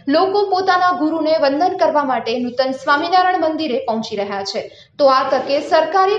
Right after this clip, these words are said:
કોવિડ નાઇન્ટીનની ગાઈડલાઇનનું ભંગ ન થાય તે માટે ખાસ ધ્યાન રાખવામાં આવી રહ્યું છે. તો દરેકે દરેક શ્રદ્ધાળુઓને પણ અપીલ કરવામાં આવી હતી કે જ્યારે પણ તેઓ નૂતન સ્વામિનારાયણ મંદિરમાં પ્રવેશ કરે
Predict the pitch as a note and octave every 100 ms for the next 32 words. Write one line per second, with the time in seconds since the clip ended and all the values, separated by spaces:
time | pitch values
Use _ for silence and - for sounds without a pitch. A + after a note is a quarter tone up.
0 | G#4+ F#4 G4 F#4+ F4+ E4+ F4 F4+ F4 F4
1 | D#4 D4+ D4+ D4 C#4+ D4+ C#4 C4+ C4+ C4
2 | C#4 C#4+ C#4+ C#4+ B3+ B3 A#3 B3 C4 B3+
3 | A#3+ B3+ B3 D4+ D4+ D4 D4 C#4 C4+ B3+
4 | A3+ G#3 G#3 G3 - - - - _ -
5 | F#4 F4+ G4 A4 G#4+ G#4 G#4 G4+ F#4+ F4+
6 | F4+ F4+ F#4 F4 E4+ E4 E4+ D#4 D#4+ D#4+
7 | D#4 C#4+ C#4+ C#4+ C4+ C4+ B3+ B3+ D4 D4+
8 | A3 B3+ C4 D4 B3+ A#3+ A#3+ A#3 A#3 A#3
9 | B3 A#3+ C4 B3 C#4 D#4 D#4 D4 C4 C4+
10 | B3+ C4+ C4+ G#3+ G#3 - G#3+ -